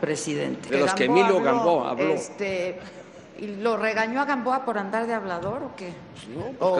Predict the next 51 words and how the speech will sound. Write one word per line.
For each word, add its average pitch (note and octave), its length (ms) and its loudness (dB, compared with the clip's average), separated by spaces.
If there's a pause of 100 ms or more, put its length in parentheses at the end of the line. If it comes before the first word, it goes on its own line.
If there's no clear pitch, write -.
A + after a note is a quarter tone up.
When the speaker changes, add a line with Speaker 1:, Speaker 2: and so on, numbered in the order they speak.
Speaker 1:
usted C#3+ 60 2
Speaker 2:
quien E3 140 6
Speaker 1:
le D#3+ 60 6
Speaker 2:
es D#3 80 4
respo-, A3 60 0
Speaker 1:
confió G#3 320 0
Speaker 2:
cada G3+ 220 8
Speaker 1:
algo? G3 120 4
Speaker 2:
quien G#3 180 4
es G3+ 80 4
responsable F3 520 2
de C#3 80 0
sus - 260 -8
actos, E3 280 -2
¿no? E3 80 2
Porque, E3+ 320 -2
Speaker 1:
<laughs> - 960 -10
Speaker 2:
pues, G#2+ 140 -4
Speaker 1:
O - 40 2
sea, A3+ 100 4
Speaker 2:
es A3 120 0
Speaker 1:
el A3 60 6
presidente - 80 4 (200)
Speaker 2:
siempre A#3 100 6
Speaker 1:
no A3+ 160 4
va G#3+ 80 4
a G#3 40 2
decir G3 540 0
quién F#3 200 -2
va F3+ 60 0
a - 20 -2
ser F3+ 180 -4
el E3 120 -4
candidato D#3 540 -2
del C3 140 0
pri E3 200 -2
a D#3+ 40 2
la C#3 160 -2
presidencia D3 460 -6
de C#3 80 -4
la B2 80 -2
República. F3 480 -2
Speaker 2:
El F#3 80 2
presidente G#3+ 640 6
tiene F#3 300 2
siempre, D#3+ 480 0
por A2+ 140 -4
supuesto, C3+ 360 -6
una C3+ 100 0
opinión A#2 320 -2
importante B2+ 600 -4